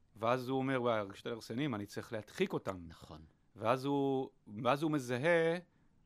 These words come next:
Speaker 1: עבודת מידות עם הדחקת הרגשות,
Speaker 2: נכון.
Speaker 1: ואז הוא, הוא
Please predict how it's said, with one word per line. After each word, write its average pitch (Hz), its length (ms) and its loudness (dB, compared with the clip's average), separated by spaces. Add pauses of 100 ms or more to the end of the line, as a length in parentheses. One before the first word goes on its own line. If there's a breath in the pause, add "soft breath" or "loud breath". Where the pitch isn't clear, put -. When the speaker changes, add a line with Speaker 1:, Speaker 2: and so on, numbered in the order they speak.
(140)
Speaker 1:
עבודת 120 240 -4
מידות 151 260 2
עם 123 140 0
הדחקת 156 580 2
הרגשות, 113 560 -4
Speaker 2:
נכון. 107 140 2
Speaker 1:
ואז 143 140 4
הוא, 156 380 0 (180)
הוא 143 480 -6